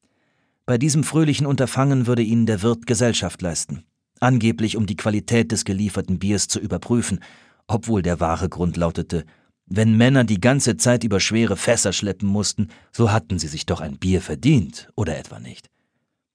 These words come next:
Dieses Ritual war vermutlich so alt wie das Bier selbst. Manchmal tranken die Männer von der Brauerei und der Wirt ein zweites Pint, wenn ihre Entschlossenheit, Aufschluss über die Qualität des Biers zu erlangen, besonders ausgeprägt war.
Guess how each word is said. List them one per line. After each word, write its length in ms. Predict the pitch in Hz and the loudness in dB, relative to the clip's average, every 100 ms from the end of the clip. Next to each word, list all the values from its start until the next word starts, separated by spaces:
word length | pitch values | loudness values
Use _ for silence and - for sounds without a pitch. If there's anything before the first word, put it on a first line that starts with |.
| _ _ _ - | _ _ _ 0
Dieses 320 | 135 127 131 | 2 2 0
Ritual 500 | 120 110 113 110 104 | 0 0 2 4 4
war 140 | 101 95 | 2 0
vermutlich 520 | 104 98 98 95 87 | 0 0 0 -2 0
so 180 | 110 - | 0 0
alt 260 | 101 95 | 0 -2
wie 80 | 98 | -2
das 180 | 82 - | -4 -4
Bier 200 | 107 90 | -4 -4
selbst. 420 | 85 78 - - _ _ _ _ _ _ _ _ - | -4 -8 -14 -16 _ _ _ _ _ _ _ _ 0
Manchmal 400 | 131 131 147 143 | 2 2 0 -2
tranken 360 | - 135 143 | 0 0 2
die 80 | 127 | 2
Männer 320 | 127 127 135 | 4 4 2
von 200 | 127 131 | 2 0
der 100 | 123 | 0
Brauerei 640 | 104 107 117 104 104 117 117 | 0 0 2 2 2 0 0
und 180 | 117 113 | -2 -2
der 160 | 104 | -2
Wirt 260 | 101 107 - | 0 -2 -2
ein 160 | 117 | -4
zweites 480 | 104 - 143 117 - | -2 0 0 0 -6
Pint, 460 | - 104 98 92 - | -4 -2 -2 -4 -4
wenn 140 | 87 | -4
ihre 220 | 82 87 | -4 -6
Entschlossenheit, 840 | 85 87 - 98 - 92 80 87 - | -4 -4 0 0 0 -2 -2 -4 -2
Aufschluss 500 | 104 87 - 95 87 | -2 -2 -4 -4 -4
über 200 | 101 85 | -4 -4
die 100 | 87 | -4
Qualität 540 | - 90 90 104 87 | -4 -4 -2 -2 -2
des 160 | 92 - | -4 -6
Biers 340 | 107 90 80 | -4 -2 -2
zu 140 | - 101 | -4 -2
erlangen, 360 | 92 90 87 | 0 0 0
besonders 600 | 82 85 107 110 78 76 | -2 0 2 2 0 -8
ausgeprägt 680 | - 98 - - - 90 - | -6 -6 -6 -8 -6 -8 -6
war. 180 | 90 | -10